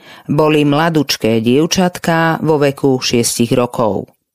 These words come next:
Junikae alebo vitellae, objemné, macaté, plnoštíhle prostitútky.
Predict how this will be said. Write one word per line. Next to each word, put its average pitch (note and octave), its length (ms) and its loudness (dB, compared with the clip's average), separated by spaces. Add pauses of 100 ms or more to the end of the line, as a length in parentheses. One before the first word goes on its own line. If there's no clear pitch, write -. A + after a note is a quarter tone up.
(760)
Junikae C#3+ 1040 2 (560)
alebo C#3 1040 0
vitellae, B2 1300 0 (480)
objemné, D3 960 0 (240)
macaté, F3 960 0 (560)
plnoštíhle B2 880 0
prostitútky. - 1040 -4